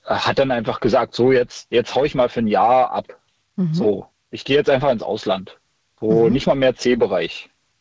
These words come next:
Speaker 1: So, und, äh, dann hab ich halt gesagt, eigentlich ist das super geil. Ja, dann, das, das,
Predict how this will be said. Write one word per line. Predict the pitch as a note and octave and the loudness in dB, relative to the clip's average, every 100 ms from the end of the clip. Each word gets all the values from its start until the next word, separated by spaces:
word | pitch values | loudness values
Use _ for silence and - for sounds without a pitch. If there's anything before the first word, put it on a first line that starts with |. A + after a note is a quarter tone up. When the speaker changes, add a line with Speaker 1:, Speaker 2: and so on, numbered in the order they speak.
| _ _ _ _ _ _ _ _ _ _ _ _ | _ _ _ _ _ _ _ _ _ _ _ _
Speaker 1:
So, | G#2 | 0
und, | G#2 G#2 G2+ B2+ A#2 A2+ - | 2 2 2 2 2 0 0
äh, | B2+ B2 | 0 2
dann | A#2 A2+ | 0 -2
hab | B2 | -6
ich | B2+ | -4
halt | D3 C3 | -4 0
gesagt, | C3 C#3 - | 0 0 -2
eigentlich | A2 C#3 F#3 - | -4 0 0 -2
ist | E3+ E3 | -4 -4
das | - | -4
super | - - F3 | -4 -2 0
geil. | C#3 A#2+ F3 B2 F2+ - _ _ _ | 0 2 2 2 -2 -16 _ _ _
Ja, | - G#2+ D#3 | -4 0 0
dann, | D3 C#3 | -2 -4
das, | A#2+ - - | -10 -12 -6
das, | - A#2+ - | -4 -4 -4